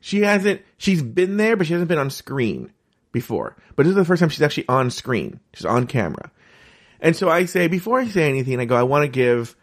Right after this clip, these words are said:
J Curves a huge compliment. I've been working with her. She's fantastic. I love her. She's hilarious."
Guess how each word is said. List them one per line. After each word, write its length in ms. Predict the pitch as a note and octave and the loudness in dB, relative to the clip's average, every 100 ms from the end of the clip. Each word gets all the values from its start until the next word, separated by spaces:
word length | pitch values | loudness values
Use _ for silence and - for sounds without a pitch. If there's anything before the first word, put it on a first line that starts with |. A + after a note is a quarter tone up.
| _ | _
J 260 | - B2+ B2 | -6 -2 -2
Curves 500 | B2 C3+ G#2+ G2+ G#2+ | 0 0 2 0 -2
a 60 | G2 | -6
huge 320 | D#3+ F#3+ - | -2 -2 0
compliment. 400 | C3+ A2 A2 G#2 | -4 -2 0 0
I've 40 | |
been 140 | G#2 A2+ | 0 0
working 240 | C#3+ C#3+ | -2 0
with 140 | C3 | 0
her. 100 | C3 | 2
She's 180 | A#2+ G#2 | 0 -2
fantastic. 640 | G2 G2 B2+ A#2 - G#2 | -4 0 0 0 2 2
I 60 | F#2 | 2
love 240 | F#2 A2 | 2 2
her. 100 | B2 | 2
She's 180 | G#2 - | -4 -6
hilarious." 680 | - F#2+ G2+ G2 G2 G2 - | -8 -4 -2 -2 -2 -4 -8